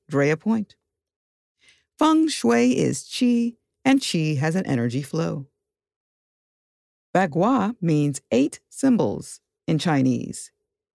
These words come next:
It connects to different aspects of life. Using feng shui in your home can help remove old energy. A couple of things on this list would explain why certain things in my life have been stagnant.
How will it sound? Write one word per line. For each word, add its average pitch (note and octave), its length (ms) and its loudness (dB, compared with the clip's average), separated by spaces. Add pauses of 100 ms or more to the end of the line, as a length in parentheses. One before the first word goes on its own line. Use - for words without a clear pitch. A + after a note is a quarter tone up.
It F3+ 120 2
connects G3+ 440 0
to - 120 -8
different D#3+ 460 -2
aspects B2+ 680 -4
of E3+ 120 -4
life. G#3 420 -2 (1700)
Using D#4+ 400 4
feng B3+ 320 4
shui E3+ 480 2
in D#3 80 4
your E3 140 2
home E3 260 2
can D3+ 100 0
help G3+ 240 0
remove D3+ 380 2
old C#3+ 300 2
energy. C3+ 500 0 (800)
A G#3+ 80 4
couple D4+ 280 4
of A3+ 120 0
things G3+ 500 2 (180)
on E3+ 200 2
this D3 240 2
list D3+ 240 0
would G#3 100 0
explain A#3 400 2
why A3 160 2
certain A#3+ 280 2
things B3 180 2
in B3 60 4
my B3+ 120 4
life D#3 300 2
have C3 140 0
been B2 160 2
stagnant. - 640 -6